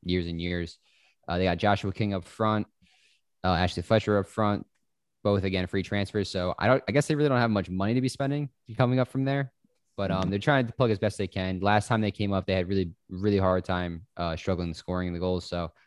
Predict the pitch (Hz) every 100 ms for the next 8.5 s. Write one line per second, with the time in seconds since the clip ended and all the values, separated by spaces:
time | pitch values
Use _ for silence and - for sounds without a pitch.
0 | _ - 87 101 95 95 87 87 - 90
1 | 90 87 _ _ _ _ _ _ 107 -
2 | 123 120 131 123 139 131 113 110 - -
3 | 113 135 - 143 143 139 135 117 110 107
4 | 101 107 101 95 - 101 95 90 87 85
5 | 90 87 95 87 90 - 85 85 85 -
6 | - 90 87 87 85 82 _ _ _ -
7 | - _ _ _ _ _ _ 131 135 135
8 | 123 117 107 - -